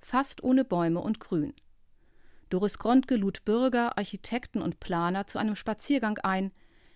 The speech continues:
Jeder musste sich für ein Rollenspiel den Hut des anderen aufsetzen und so die Sichtweise wechseln. Wichtig für die Stadtbaurätin ist immer, wer den Dialog sucht, muss mit Gegenargumenten rechnen und diese akzeptieren.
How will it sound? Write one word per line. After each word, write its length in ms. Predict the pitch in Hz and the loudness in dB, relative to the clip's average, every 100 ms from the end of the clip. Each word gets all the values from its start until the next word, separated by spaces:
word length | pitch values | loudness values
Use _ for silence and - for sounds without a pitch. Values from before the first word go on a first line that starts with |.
| - | -14
Jeder 320 | - 190 220 | 0 2 4
musste 320 | 226 233 - 226 | 4 2 0 -2
sich 200 | 226 - | -2 0
für 120 | 240 | 0
ein 80 | 226 | 2
Rollenspiel 680 | 226 254 220 - - 190 | 2 2 2 0 -2 0
den 220 | 196 202 214 | 0 0 0
Hut 160 | 285 | -2
des 160 | 196 - | -2 0
anderen 300 | 233 247 247 | 2 2 2
aufsetzen 680 | 214 214 - 202 - 196 190 - - | 0 0 -2 -4 -4 -6 -8 -12 -16
und 180 | - 254 | 2 2
so 160 | 240 214 | 4 4
die 140 | 226 | 4
Sichtweise 640 | 208 262 - 180 165 160 | 2 -2 -2 0 0 0
wechseln. 460 | 151 - - - - - _ _ - - - | -4 -6 -10 -12 -12 -18 _ _ -20 -20 -4
Wichtig 440 | 190 - 311 302 | -2 0 -2 -2
für 100 | - | -2
die 80 | 190 | -4
Stadtbaurätin 680 | - 202 - 214 208 214 202 | -2 -2 0 -2 0 0 -2
ist 220 | - - - | -4 -6 -2
immer, 340 | 196 202 240 - - - | 0 0 -4 -10 -20 -16
wer 240 | - 170 214 | -4 0 4
den 180 | 254 240 | 6 6
Dialog 460 | 262 240 233 226 | 6 6 4 2
sucht, 360 | - 277 - - - | 2 2 0 -14 -4
muss 220 | 233 - | 0 4
mit 160 | 269 - | 2 4
Gegenargumenten 760 | 269 226 - 190 190 185 - | 2 4 2 2 0 0 -2
rechnen 440 | 185 190 - 202 214 | -2 -2 -2 -2 0
und 240 | - 233 | 2 2
diese 280 | 214 190 - | 4 2 0
akzeptieren. 760 | - - 233 - 214 175 156 | -2 -4 -8 -4 -2 -2 -4